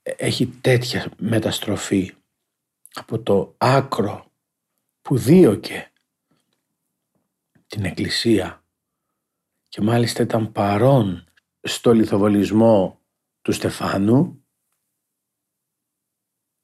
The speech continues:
ενώ όλο αυτό το είδε και μετήχε με κάποιο τρόπο, αυτός ο άνθρωπος αλλάζει. Όπως γίνεται όταν αλλάζει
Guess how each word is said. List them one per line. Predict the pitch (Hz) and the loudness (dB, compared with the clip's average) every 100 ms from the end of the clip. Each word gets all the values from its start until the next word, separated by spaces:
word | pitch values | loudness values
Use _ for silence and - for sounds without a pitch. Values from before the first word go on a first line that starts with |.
| - | 0
ενώ | 113 120 139 127 | 4 6 4 2
όλο | - 135 160 151 | 2 4 6 4
αυτό | 113 - 123 | 2 -2 -2
το | 107 | -2
είδε | 104 107 90 110 131 190 - _ _ _ _ _ _ _ _ _ _ _ _ _ _ _ _ | 0 0 0 0 0 -2 -8 _ _ _ _ _ _ _ _ _ _ _ _ _ _ _ _
και | - 160 | -8 -2
μετήχε | 143 117 117 175 165 143 | 0 0 2 2 4 4
με | 117 | 2
κάποιο | - 104 95 | 0 -2 -2
τρόπο, | - 98 104 139 156 190 - _ | -2 -4 -2 -2 0 -2 -8 _
αυτός | - 98 - 151 139 - | -8 -6 -4 -2 -2 -2
ο | 113 | -2
άνθρωπος | 123 127 117 117 | -2 -4 -4 -2
αλλάζει. | 110 113 107 92 92 _ _ _ _ _ _ _ _ _ _ _ _ _ _ _ _ - | -2 -2 -4 -8 -16 _ _ _ _ _ _ _ _ _ _ _ _ _ _ _ _ -2
Όπως | 131 135 127 - - _ _ _ | -2 0 -2 -6 -14 _ _ _
γίνεται | - 104 151 139 123 131 | -12 -2 2 2 2 0
όταν | 123 120 | 0 0
αλλάζει | 113 117 123 113 123 123 - | 0 0 0 0 -2 -2 -4